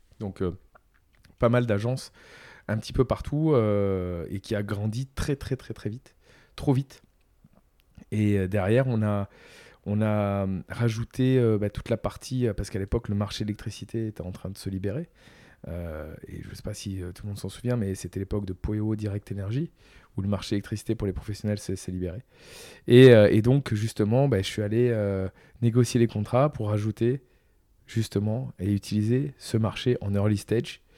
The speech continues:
donc très tôt. T'imagines, alors imagine pour toi, tu montes une boîte et tous les entreprises françaises sont des clients potentiels qui sont vierges de tout concurrent, tu vois, que tu peux taper, quoi. C'est fabuleux.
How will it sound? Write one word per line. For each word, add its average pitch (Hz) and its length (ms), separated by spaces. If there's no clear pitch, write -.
donc 95 140
très - 200
tôt. 127 240
T'imagines, 110 460
alors 82 160
imagine 131 380
pour - 180
toi, 131 140
tu 120 140
montes 117 180
une 131 100
boîte 117 360
et 104 120
tous 175 180
les 110 180
entreprises 117 380
françaises 131 560
sont 107 200
des 107 140
clients 120 300
potentiels 120 560
qui - 180
sont 120 200
vierges 113 520
de 110 100
tout - 160
concurrent, 104 420
tu - 60
vois, - 140
que 110 100
tu - 140
peux 127 100
taper, 110 240
quoi. - 160
C'est - 140
fabuleux. 104 320